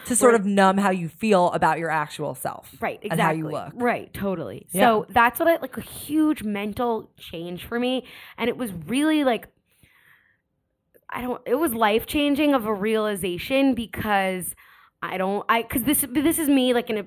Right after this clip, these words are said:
Speaker 2: in a turning point, sort of like a quarter life crisis, I guess, like our previous episode, where I, 'cause I used to drink all the time coming out of college and, like, the mu-, years after college, so
Speaker 1: Mm-hmm.
Speaker 2: just, like, this, this lifestyle of, like, so much alcohol, which is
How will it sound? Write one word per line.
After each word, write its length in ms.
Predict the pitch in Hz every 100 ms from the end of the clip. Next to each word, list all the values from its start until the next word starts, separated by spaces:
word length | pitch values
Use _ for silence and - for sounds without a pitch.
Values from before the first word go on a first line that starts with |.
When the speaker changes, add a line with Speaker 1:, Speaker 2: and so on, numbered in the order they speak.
| -
Speaker 2:
in 80 | 226
a 80 | 202
turning 440 | - - 226 226
point, 240 | - 196 -
sort 120 | 311
of 60 | 285
like 120 | 262
a 40 |
quarter 240 | - 240 226
life 180 | 214
crisis, 480 | 214 220 226 214 196
I 100 | -
guess, 320 | 196 220 208 202
like 160 | 185
our 240 | 180 190 - -
previous 360 | 226 214 202
episode, 420 | 214 202 - 190 196 - - - -
where 200 | 214 208
I, 260 | 202 202 -
'cause 160 | 240 226
I 100 | 233
used 280 | 240 247
to 60 | 302
drink 260 | 240 311 320
all 260 | - 254 285
the 100 | 311
time 340 | 294 311 302
coming 220 | 269 247
out 100 | 226
of 60 | 214
college 440 | 214 208 196 190
and, 100 | 214
like, 120 | 202 190
the 160 | 202 175
mu-, 180 | 208 -
years 300 | 214 214 202
after 360 | 196 190 - 208
college, 340 | 190 185 180
so 60 | 196
Speaker 1:
Mm-hmm. 120 | 190
Speaker 2:
just, 120 | 170
like, 140 | 226 - - - - _
this, 220 | 226 - -
this 240 | 202 -
lifestyle 680 | 175 208 233 - 214 190 180
of, 160 | 170
like, 220 | 175 170 -
so 600 | - - - 208 202 196
much 180 | 185 -
alcohol, 360 | 208 214 190 175
which 140 |
is 80 | 175